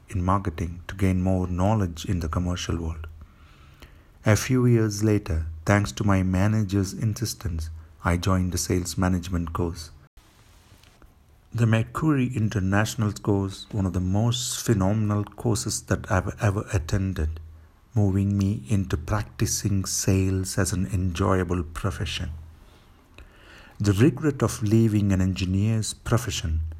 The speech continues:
finally left my consciousness. The world of self-learning opened up, and I started reading books from sales, neuro-linguistic programming, self-awareness, and such.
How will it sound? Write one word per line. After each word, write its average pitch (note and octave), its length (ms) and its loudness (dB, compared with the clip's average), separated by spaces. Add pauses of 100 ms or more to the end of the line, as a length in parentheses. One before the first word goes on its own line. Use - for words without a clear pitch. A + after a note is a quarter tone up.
(280)
finally F#2+ 840 0
left F#2+ 540 0
my F2 140 0 (100)
consciousness. D#2+ 840 -4 (960)
The F2 140 0
world G2 480 4
of F#2 60 -2
self-learning F#2+ 1200 0
opened D#2+ 480 -2
up, - 180 -14 (580)
and F#2 140 0
I E2+ 80 0
started F2 680 -2
reading F2+ 460 2
books - 300 -4
from E2 240 -2
sales, F2+ 720 -2 (420)
neuro-linguistic G2 1120 2
programming, F#2 760 0 (340)
self-awareness, F2+ 1300 0
and D#2+ 180 -2
such. - 520 -6